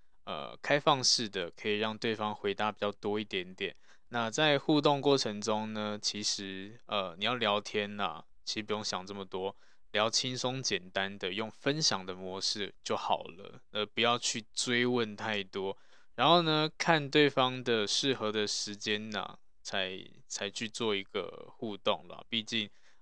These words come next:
呃，人家在忙的时候，你去找人家，其实被打枪几率蛮高的。那再来就自我介绍，自我介绍其实可以善用自己一些特质做一个整理这样子。那把你的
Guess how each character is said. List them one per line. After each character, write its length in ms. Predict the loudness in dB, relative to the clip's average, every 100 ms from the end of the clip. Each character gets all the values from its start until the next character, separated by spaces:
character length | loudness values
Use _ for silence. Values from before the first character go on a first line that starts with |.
| -16
呃， 180 | -14
人 100 | -10
家 140 | -2 0
在 140 | 0
忙 240 | 0 0 0
的 60 |
时 140 | -2 -2
候， 120 | -2
你 60 |
去 100 | -6
找 180 | -2 0
人 140 | 0 -4
家， 340 | -4 -4 -6 -10
其 160 | -10
实 100 | -10
被 180 | 0 0
打 220 | 4 4
枪 240 | 2 -4 -4
几 140 | -6
率 80 | -6
蛮 260 | -6 -10
高 320 | -4 0 0 0
的。 180 | -4 -6 -12 -20 -4
那 140 | 0
再 160 | 2 2
来 80 | 2
就 120 | 0
自 220 | -2 0
我 160 | 0 0
介 240 | 0 0
绍， 360 | 0 2 2 2
自 140 | 0
我 80 | -4
介 200 | 0 -2
绍 280 | 0 0 0
其 180 | 0 -2
实 140 | -6
可 160 | -4 -4
以 80 |
善 340 | 0 2 2 2
用 220 | 0 0
自 100 | -2
己 80 | -2
一 40 |
些 120 | 0
特 380 | -2 -2 -2 -2
质 200 | -2 -6
做 140 | -4 -4
一 40 |
个 100 | -4
整 260 | -4 -4 -4 -4
理 180 | -4 -4
这 120 | -4
样 120 | -4 -6
子。 240 | -10 -10 -10 -18 -20
那 400 | -6 -2 0 0 -2
把 160 | 2 2
你 140 | 0
的 560 | -2 -2 0 -2 -6 -12